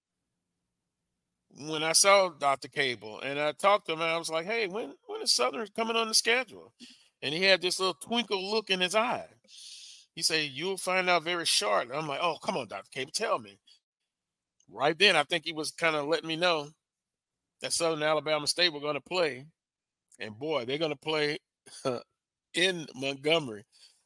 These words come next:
the first game. So, you know, it's important. It's the game on the schedule.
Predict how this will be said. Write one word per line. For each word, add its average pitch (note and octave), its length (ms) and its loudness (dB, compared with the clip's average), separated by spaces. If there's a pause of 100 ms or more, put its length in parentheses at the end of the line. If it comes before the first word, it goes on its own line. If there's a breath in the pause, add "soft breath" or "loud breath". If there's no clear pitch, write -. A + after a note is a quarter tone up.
(140)
the C3 80 -6
first D3+ 400 0
game. C#3+ 280 2
So, B2 340 -4 (100)
you B2+ 120 -8
know, G#2 200 -10
it's E3 180 4
important. D#3+ 460 -2 (140)
It's C3 180 -4
the A2 160 -10 (200)
game G3 300 6
on G#3 120 4
the G3+ 80 0
schedule. F#3+ 600 4